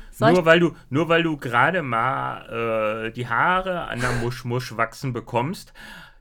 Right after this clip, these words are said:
Speaker 2: weil du endlich in der Pubertät bist, heißt das noch lange nicht, dass du mit meinem Alter mithalten kannst. Mir fallen die Haare schon mittlerweile wieder am Sack ab, so alt bin ich.
Speaker 1: Ich sag dir mal,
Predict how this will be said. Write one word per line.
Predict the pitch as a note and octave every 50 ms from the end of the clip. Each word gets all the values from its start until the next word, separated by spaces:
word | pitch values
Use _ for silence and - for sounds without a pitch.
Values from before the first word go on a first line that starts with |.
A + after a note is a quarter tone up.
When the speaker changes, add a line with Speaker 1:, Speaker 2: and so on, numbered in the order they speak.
| - -
Speaker 2:
weil | - A#2+ B2 B2+
du | C3 C3
endlich | B2+ C3 D3 - D#3 C#3+
in | D3 C#3
der | C3 B2+
Pubertät | - - B2 C3 B2+ B2 B2+ C#3 D#3 E3+ -
bist, | - A2+ B2+ - - - - - - _
heißt | - A#2+ C3+ - D3
das | C3+ B2+
noch | C#3 B2+ B2 B2
lange | A#2 B2 C3+ D#3
nicht, | C#3 C3 B2+ B2+
dass | C3 B2 -
du | - B2+ B2+ - C#3+ - -
mit | - C3 B2+
meinem | C3 A#2+ B2 C3+ - -
Alter | - B2 B2 C3 B2
mithalten | C3 D3 E3 - - F#2 E2+ E2+ - F#2 F2
kannst. | - - F2 E2 E2 - - - - -
Mir | A#2+ B2 B2
fallen | B2 - C3 B2 B2+ C3
die | B2+ B2+
Haare | B2+ A#2+ B2 C3 C#3 C#3+ C#3+
schon | - - C3+ B2+
mittlerweile | C3+ C3 C3+ B2 A2 A#2+ A#2+ A#2 A#2+ B2 A#2
wieder | B2 B2 A#2+
am | A2 A2
Sack | G#2+ G#2+ G#2+ G#2 - - -
ab, | B2 A2+ - -
so | - G2+ F2+ E2+
alt | E2 E2+ E2+ -
bin | - F2+ E2 E2
ich. | - - - - - - _ - -
Speaker 1:
Ich | - A#3+ A#3+ -
sag | C#4 C4 C4+ -
dir | - B3+
mal, | A#3+ A#3 A3+ A3 -